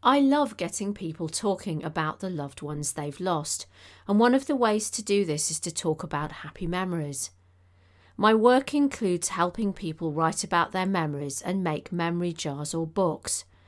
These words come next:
In this special podcast for Dying Matters Week, I will be discussing what's on and also talking about memory jars and memory boxes.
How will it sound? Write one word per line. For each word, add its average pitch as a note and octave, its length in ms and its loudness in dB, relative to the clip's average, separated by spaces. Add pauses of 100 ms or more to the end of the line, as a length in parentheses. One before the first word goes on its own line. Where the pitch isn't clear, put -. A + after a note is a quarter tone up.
(340)
In D4 180 8
this E4 180 6
special E4 480 0
podcast E3+ 600 -6
for - 100 -10
Dying F3+ 420 0
Matters F3+ 380 -8
Week, D3+ 280 -4 (220)
I F#3+ 120 6
will A3 100 6
be A3+ 140 0
discussing F3 720 -2
what's - 320 -4
on D3+ 220 -4 (260)
and G#3 160 2
also B3+ 400 4
talking F#3+ 440 -6
about D#3+ 380 -4
memory E3 420 -2
jars C#3+ 460 -6 (220)
and D#3+ 240 -2
memory C#3+ 340 -4
boxes. C#3 720 -8